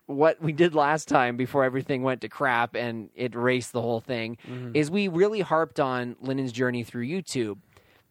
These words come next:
Speaker 1: But even when we finished that interview, even though you touched on some really good stuff, you, you really reminisced, and I thought it was a really good piece. Maybe if there's enough of a demand for it, okay, we'll get you back in, okay?
Speaker 2: Mm-hmm.
Speaker 1: And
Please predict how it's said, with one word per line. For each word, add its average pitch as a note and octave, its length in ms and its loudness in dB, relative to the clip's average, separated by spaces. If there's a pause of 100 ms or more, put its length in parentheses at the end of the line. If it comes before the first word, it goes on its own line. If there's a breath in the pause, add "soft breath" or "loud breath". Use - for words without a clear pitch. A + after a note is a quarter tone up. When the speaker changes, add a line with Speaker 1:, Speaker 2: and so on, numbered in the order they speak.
(120)
Speaker 1:
But D#3 300 0 (120)
even B3 340 -2
when F#3+ 160 2
we D#3 120 0
finished D#3 380 -4
that C#3+ 140 2
interview, C3 300 -6
even E3 140 -6
though G3 80 0
you D#3+ 140 -4
touched - 280 -8
on C#3 100 -6
some B2+ 160 -8
really C3 140 0
good A#2+ 140 -4
stuff, B2 240 -8
you, B2 180 -12
you B2 140 -10
really D3 200 0
reminisced, B2 520 -4
and A#2+ 40 -6
I A#2 40 -8
thought C3 180 -2
it B2 60 -2
was A#2 120 -8
a A#2 40 -10
really A#2 160 -4
good A2+ 120 -8
piece. C3 280 -8
Maybe A#3+ 300 -2
if G3+ 100 -4
there's F#3 260 0
enough C#3+ 220 0
of B2+ 120 -6
a B2+ 60 0
demand A2+ 420 -4
for A2 220 -4
it, - 60 -10
okay, A#2+ 260 -4
we'll A#2 120 -6
get A#2 140 -6
you A2+ 80 -4
back G#2+ 280 -4
in, G2 120 -12
okay? A#2 340 -4
Speaker 2:
Mm-hmm. A#2+ 60 -8
Speaker 1:
And A#2+ 80 -16